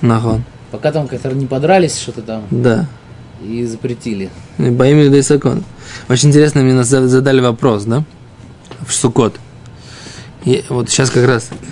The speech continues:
Speaker 1: Вот смотри, говорит, да? Сколько ты тратишь деньги на свои далит мини? Ну, сколько-то, да? Вот
Speaker 2: Сто, тысячу долларов.
Speaker 1: Вот тебе важно, да?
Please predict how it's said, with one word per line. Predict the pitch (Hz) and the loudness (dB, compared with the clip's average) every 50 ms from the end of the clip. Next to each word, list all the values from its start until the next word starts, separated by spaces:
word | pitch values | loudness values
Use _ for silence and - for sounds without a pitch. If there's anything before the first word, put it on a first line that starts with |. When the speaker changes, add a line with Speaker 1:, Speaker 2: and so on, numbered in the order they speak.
| - - - | -18 -14 -8
Speaker 1:
Вот | - - - 131 - | -4 -2 -2 0 2
смотри, | 156 156 156 170 160 | 2 2 4 4 4
говорит, | 151 131 113 107 117 | 4 4 2 2 2
да? | 123 131 147 160 160 - | 0 0 0 -2 -4 -6
Сколько | - - 175 175 165 165 | -2 0 2 2 2 0
ты | - 131 | -2 0
тратишь | - 139 131 123 117 127 120 120 | 0 2 0 0 0 0 -2 0
деньги | 131 143 156 160 151 135 | 0 0 2 2 2 2
на | 123 120 120 117 | 2 2 0 -2
свои | - - 120 120 123 127 123 117 | -2 0 2 2 4 4 2 2
далит | 123 143 214 123 117 - | 0 0 2 0 0 0
мини? | 127 120 117 156 196 - - - - - - - - - - - | -2 -4 -4 -4 -6 -8 -12 -18 -20 -20 -20 -20 -20 -16 -6 0
Ну, | 170 175 190 196 226 247 - - - - - - - - - | 2 2 2 2 0 -4 -10 -18 -20 -20 -20 -20 -20 -18 -18
сколько-то, | - - - 160 135 123 - - - 123 | -8 0 2 2 2 2 -2 -6 -4 0
да? | 131 139 190 - - - - - - - - - - - - - - - - - | 0 0 0 -2 -8 -18 -20 -20 -20 -20 -20 -20 -20 -20 -20 -18 -18 -12 -4 0
Вот | - 143 170 165 - - - | 0 2 2 0 -6 -10 -14
Speaker 2:
Сто, | - - - - - - - | -14 -12 -12 -12 -14 -8 -2
тысячу | - 254 220 - 190 - - 151 | -2 -2 0 -2 -4 -4 -4 -4
долларов. | 120 131 117 98 82 78 - - - | -2 -4 -4 -4 -6 -10 -12 -6 0
Speaker 1:
Вот | 143 143 151 143 | 2 2 2 2
тебе | - 175 170 180 233 208 | 2 4 4 6 6 4
важно, | 170 170 185 190 190 185 160 143 123 120 | 4 4 2 2 2 0 0 -2 0 0
да? | 123 135 165 160 | 0 0 0 -2